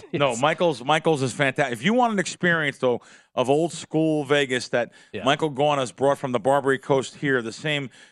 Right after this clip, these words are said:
Speaker 2: uh, you know, like, the, the, the waiters are the same. The door, the front door, the murals,
Speaker 1: Didn't
Speaker 2: the
Speaker 1: he bring in
Speaker 2: captain
Speaker 1: the, in,
Speaker 2: chairs.
Speaker 1: in the, in the swap of casinos, if
Speaker 2: Right.
Speaker 1: I'm, if I'm saying that correctly,
Speaker 2: Yep.
Speaker 1: if it, maybe it wasn't a swap, but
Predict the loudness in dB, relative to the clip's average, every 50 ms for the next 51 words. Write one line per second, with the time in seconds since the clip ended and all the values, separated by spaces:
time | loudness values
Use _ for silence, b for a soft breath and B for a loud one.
0 | B B B -4 -4 -2 -2 -2 -4 -4 -6 -8 -10 -8 -6 -4 -2 -2 -2 -4
1 | -6 -8 -10 -10 _ _ _ _ -16 -12 -6 -4 -4 -2 0 0 0 2 4 4
2 | 4 4 2 2 0 0 0 0 -2 -2 -2 -2 -2 -2 -4 -6 -8 B B B
3 | B -2 0 2 4 4 4 4 2 2 2 0 -2 -2 0 2 2 2 2 0
4 | 0 2 2 4 4 4 2 2 2 0 -2 -2 0 2 2 2 4 2 2 0
5 | -2 -6 -8 -4 -2 0 0 0 0 0 0 0 0 0 -2 0 2 2 2 2
6 | 2 2 0 0 0 -2 0 2 2 2 2 2 0 0 0 0 -2 -4 -6 -8
7 | -10 -8 -6 -4 -4 -4 -6 -8 -12 -12 -10 -8 -4 -2 -2 -2 -4 -6 -10 -16
8 | -20 -16 -14 -12 -12 -8 -8 -8 -6 -4 -4 -4 -4 -4 -6 -10 -10 -6 -2 0
9 | 0 0 0 -2 -6 -6 -6 -8 -6 -2 -2 -2 -2 -2 -4 -8 -8 -8 -8 -8
10 | -8 -4 0 0 0 0 -2 -6 -8 -8 -6 -6 -6 -6 -6 -6 -6 -8 -8 -10
11 | -12 -8 -6 -4 -4 -4 -6 -10 B B B B B B -6 -6